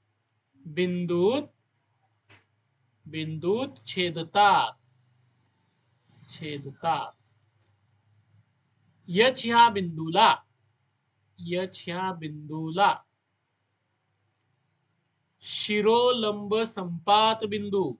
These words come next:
शिरोलंब संपात बिंदू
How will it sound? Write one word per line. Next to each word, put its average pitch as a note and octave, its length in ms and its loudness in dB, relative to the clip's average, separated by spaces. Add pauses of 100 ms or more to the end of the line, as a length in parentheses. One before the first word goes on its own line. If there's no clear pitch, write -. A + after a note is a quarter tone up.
(240)
शिरोलंब E3+ 1040 -4 (1500)
संपात E3+ 840 -2 (1800)
बिंदू F3 460 0